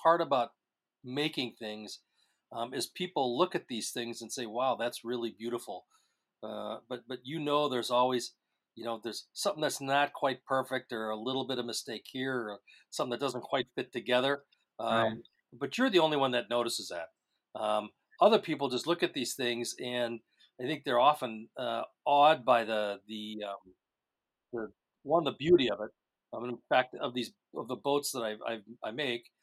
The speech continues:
Speaker 1: um, about sixty percent of them never see the water, uh, because they're, people look at them as, as pieces of art, um, and they don't ever really wanna use them. Uh, mine's gonna,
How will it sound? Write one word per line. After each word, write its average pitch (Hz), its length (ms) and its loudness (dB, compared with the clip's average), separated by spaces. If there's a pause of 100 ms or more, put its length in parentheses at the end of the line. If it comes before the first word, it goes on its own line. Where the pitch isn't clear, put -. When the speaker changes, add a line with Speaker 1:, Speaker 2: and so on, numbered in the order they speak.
(320)
Speaker 1:
um, 113 420 -4 (240)
about 147 400 4
sixty - 420 -2
percent 139 400 -4
of 120 100 -4
them 113 180 -12 (280)
never 135 260 -4
see 131 200 -4
the 117 80 -2
water, 110 420 2 (640)
uh, 117 120 -10 (100)
because 113 360 -8
they're, 110 240 -8 (760)
people 135 320 -4
look 139 160 -2
at 123 80 -6
them 117 160 -6
as, 107 240 -10
as - 140 -8
pieces 127 320 -8
of 104 80 -4
art, 113 300 2 (500)
um, 107 380 -8
and 113 120 -8
they 107 220 -10
don't 120 220 -2 (120)
ever 110 320 -4 (560)
really 113 320 -6 (800)
wanna 117 200 -2
use 120 300 -4
them. 92 220 -6 (320)
Uh, 107 100 -6
mine's 131 320 2
gonna, 123 160 -2